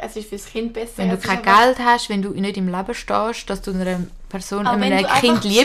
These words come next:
Speaker 1: psychisch
Speaker 2: kannst
Speaker 1: gar nicht
Speaker 2: schenken.
Speaker 1: ready dafür bist.
Speaker 2: Ja.
Speaker 1: Ich finde, es ist so wichtig, dass das Kind auch ein gutes Umfeld hat und wenn du,
Speaker 2: Voll.
Speaker 1: wenn du lieber go Party machen willst und feiern und, und, also ich sag nicht, dass man als Eltern kein Partyleben mehr hat,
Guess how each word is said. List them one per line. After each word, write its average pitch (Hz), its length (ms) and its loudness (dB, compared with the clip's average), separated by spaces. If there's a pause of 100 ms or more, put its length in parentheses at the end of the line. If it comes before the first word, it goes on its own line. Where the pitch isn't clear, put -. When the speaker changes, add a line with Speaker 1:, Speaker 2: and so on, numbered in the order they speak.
Speaker 1:
psychisch 349 80 6
Speaker 2:
kannst 330 260 4
Speaker 1:
gar 190 140 6
nicht 240 180 -2
Speaker 2:
schenken. 196 160 -2
Speaker 1:
ready 277 180 0
dafür 320 380 -12
bist. 254 320 -10
Speaker 2:
Ja. 220 400 -6
Speaker 1:
Ich - 80 -14
finde, 247 360 -8
es 220 120 -8
ist 233 160 -8
so 247 140 -2
wichtig, 254 320 -8
dass 226 160 -8
das 214 120 -6
Kind 220 200 -6
auch 220 100 -4
ein 220 80 -10
gutes 214 200 -6
Umfeld 240 360 -4
hat 214 240 -4
und 214 140 -2
wenn 214 120 -2
du, 208 280 -4 (840)
Speaker 2:
Voll. 170 140 -4
Speaker 1:
wenn 240 160 -2
du 254 80 -6
lieber 269 340 -2
go 269 140 -6
Party 254 360 -4
machen 262 300 -4
willst 240 300 -8
und 226 120 -6 (300)
feiern 240 680 -6
und, 220 260 -6
und, 226 220 -6
also 247 200 -2 (120)
ich 226 140 -8
sag 214 160 -10
nicht, 208 180 -6
dass 214 120 -10
man 226 140 -2
als 220 100 -6
Eltern 220 360 -4
kein - 200 -14
Partyleben 214 580 -4
mehr 240 100 -6
hat, 214 160 -4